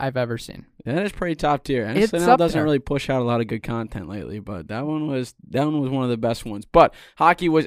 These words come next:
Speaker 2: out in Bemidji State last weekend, tried to get the sweep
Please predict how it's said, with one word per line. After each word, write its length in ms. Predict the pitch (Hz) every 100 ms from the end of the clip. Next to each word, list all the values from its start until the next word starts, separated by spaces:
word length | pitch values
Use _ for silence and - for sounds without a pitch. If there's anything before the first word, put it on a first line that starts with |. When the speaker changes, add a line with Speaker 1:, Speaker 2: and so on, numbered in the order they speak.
| -
Speaker 2:
out 240 | 147 131
in 240 | 127 135 120
Bemidji 400 | 120 131 123 113
State 340 | - 139 110
last 300 | 120 127 -
weekend, 400 | 123 - 123 117
tried 220 | - 127
to 60 | 131
get 220 | 123 -
the 160 | 120 113
sweep 480 | - 139 143 -